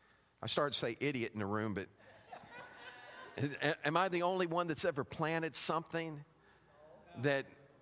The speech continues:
th-, that you wished you hadn't have? And so I ended up with a harvest I didn't want.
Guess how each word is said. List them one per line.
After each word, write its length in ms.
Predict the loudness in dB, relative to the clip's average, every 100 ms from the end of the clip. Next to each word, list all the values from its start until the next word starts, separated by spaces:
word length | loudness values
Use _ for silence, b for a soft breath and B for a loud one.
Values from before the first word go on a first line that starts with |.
| -6
th-, 120 | -4 -2
that 240 | 0 0 2
you 80 | 0
wished 400 | 2 0 0 2
you 80 |
hadn't 420 | 2 4 2 2 -4
have? 260 | -4 -6 -16 -20 -20 -20 -20 -20 B B B B B B -2
And 120 | 0
so 220 | 2 4
I 180 | 2 2
ended 340 | 0 0 0 2
up 440 | 2 2 0 -12 -6
with 160 | -2 0
a 60 |
harvest 600 | 2 2 2 2 0 -2 0
I 100 | 0
didn't 460 | 0 -2 0 -2 0
want. 540 | 0 0 -2 -6 -8